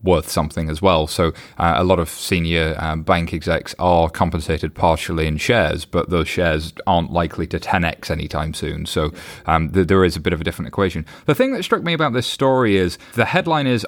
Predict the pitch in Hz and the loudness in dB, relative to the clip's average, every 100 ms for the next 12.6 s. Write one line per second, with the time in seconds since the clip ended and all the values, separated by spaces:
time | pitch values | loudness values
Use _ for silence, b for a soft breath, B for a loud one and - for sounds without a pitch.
0 | - 127 131 123 117 113 117 113 107 104 | -2 0 2 2 2 2 2 2 2 -2
1 | - 117 104 101 92 98 101 90 95 98 | -2 2 2 0 -2 -2 -2 -2 -2 0
2 | 90 92 85 - 107 98 - 95 85 90 | 0 0 -2 -4 -2 -2 -2 -6 -2 -2
3 | 80 80 - 90 82 - 107 101 95 92 | -2 -8 -4 -2 -2 0 2 2 2 0
4 | 87 - 101 90 90 87 82 110 101 82 | -2 0 0 2 0 0 0 2 2 0
5 | 80 85 85 80 82 76 71 - B B | -6 -6 -4 -4 -6 -8 -10 -12 B B
6 | B 135 151 143 123 B B B B 135 | B 0 0 0 -4 B B B B -2
7 | 214 226 226 143 135 - 160 143 113 107 | 0 2 0 0 -2 0 0 2 0 0
8 | - b b - - 139 143 139 127 - | -6 b b -4 -2 2 4 4 2 0
9 | 139 127 113 - 120 107 101 104 - 98 | 2 2 0 2 2 2 0 -4 -4 -10
10 | - - 107 92 95 95 110 - - - | -6 -2 0 0 0 2 0 -2 -12 -14
11 | - - b b b b b _ - 151 | -16 -20 b b b b b _ 0 2
12 | 165 214 - - 214 180 | 4 0 -2 -6 -4 -4